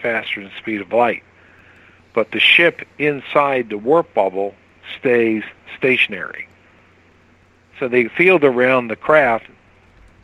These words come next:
is what moves you at light, at many hundreds and thousands of times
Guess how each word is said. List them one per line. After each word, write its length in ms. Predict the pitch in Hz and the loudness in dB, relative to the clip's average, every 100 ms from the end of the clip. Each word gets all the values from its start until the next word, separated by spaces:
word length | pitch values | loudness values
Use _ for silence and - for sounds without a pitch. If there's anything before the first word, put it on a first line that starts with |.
| _ - - _ _ | _ -20 -20 _ _
is 140 | 113 107 | -12 -8
what 240 | 120 120 107 | 0 0 0
moves 420 | 123 147 127 117 | -2 0 0 0
you 220 | 107 101 | 0 -2
at 80 | 98 | -4
light, 320 | 107 107 107 - | -6 -6 -8 -10
at 220 | 110 98 - _ 113 - | -10 -10 -14 _ -20 -4
many 220 | 123 123 | -2 0
hundreds 360 | 107 123 117 - | -2 -4 -4 -6
and 120 | 104 | -6
thousands 500 | 110 120 120 104 98 | -2 0 0 -4 -6
of 140 | 107 - | -8 -6
times 420 | 113 104 104 | -6 -4 -6